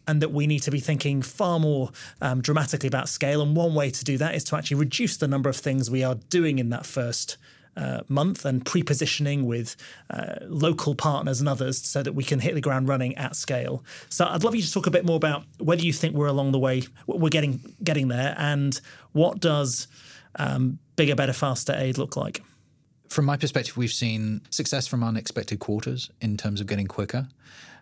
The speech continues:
Speaker 2: and we've understood more fully why it takes us, um, the time it takes us to get into country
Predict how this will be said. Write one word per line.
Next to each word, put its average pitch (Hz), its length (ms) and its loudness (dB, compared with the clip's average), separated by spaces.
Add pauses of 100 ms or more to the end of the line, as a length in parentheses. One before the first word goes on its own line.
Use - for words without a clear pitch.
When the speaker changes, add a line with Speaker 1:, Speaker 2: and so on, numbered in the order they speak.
Speaker 2:
and 98 840 0 (880)
we've 127 220 2
understood 117 400 0
more 107 140 0
fully 98 760 0 (220)
why 104 480 2
it 95 240 -6
takes 101 320 -4
us, - 340 -6 (180)
um, 95 240 -6
the 98 100 -6
time 101 200 -4
it 90 60 -12
takes 98 240 -8
us 95 80 -10
to 98 100 -8
get 95 120 -6
into 92 140 -8
country 92 580 -8